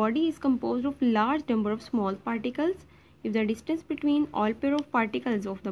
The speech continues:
body do not change by applying a force, then it is called a rigid body.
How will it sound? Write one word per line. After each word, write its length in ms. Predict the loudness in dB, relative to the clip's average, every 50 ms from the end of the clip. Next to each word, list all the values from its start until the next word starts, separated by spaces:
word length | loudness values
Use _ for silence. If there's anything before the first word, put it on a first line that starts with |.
| -4
body 240 | -2 -2 -2 -2 -2 -2 -2
do 160 | 0 0 0
not 260 | 2 0 0 -2 -4 -4 -2
change 240 | 0 2 2 2 2 0
by 80 | -2 -2 -2
applying 340 | -4 -4 -4 -4 -2 -4 -4
a 60 | -6 -6
force, 260 | -4 -2 -2 -2 -4 -6 -8 -8 -6
then 160 | -4 -2 -2 -4
it 120 | -2 -4 -4
is 120 | -6 -6 -6 -6
called 280 | -4 -2 -2 -2 -2 -4
a 20 | -6 -10 -10 -4 -2
rigid 320 | -2 0 0 -2 -2 0 0
body. 260 | 0 0 -2 -4